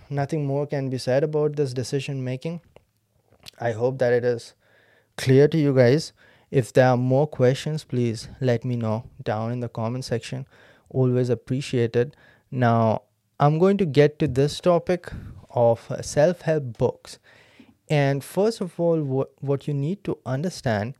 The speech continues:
is stra-, stop, just, just stop making decisions or judging a person based on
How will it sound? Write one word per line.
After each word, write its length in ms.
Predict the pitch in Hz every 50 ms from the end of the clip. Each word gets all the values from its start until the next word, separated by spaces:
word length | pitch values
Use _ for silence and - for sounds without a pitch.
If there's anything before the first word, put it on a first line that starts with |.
| _ _ _ _ _ _ _ _ _ -
is 220 | - 151 143 135
stra-, 640 | - - - - - - - 151 143 - 190 208 190 _ -
stop, 480 | - - - - - 175 175 202 - 143
just, 400 | 143 - 147 - - - _ -
just 200 | 147 - 185 -
stop 580 | - - _ - 170 170 170 175 120 - - - - - - - - -
making 580 | - 123 123 127 131 135 135 - 156 143 131 113
decisions 800 | 101 - 123 113 - - 156 160 151 - 131 113 104 110 - - - _ _ _ _ _ _ _ _ _ _ _ _ _ _ _ _ _ -
or 260 | 143 131 123 123 127
judging 480 | 127 110 - 143 131 123 - 175 170
a 60 | 143 123
person 580 | - - 135 147 170 - - 127 107 - - - _ _ _ _ _ _ _ _ - - 123 104 _
based 380 | - 147 156 175 190 - - - -
on 380 | - 139 139 139 151 151 - -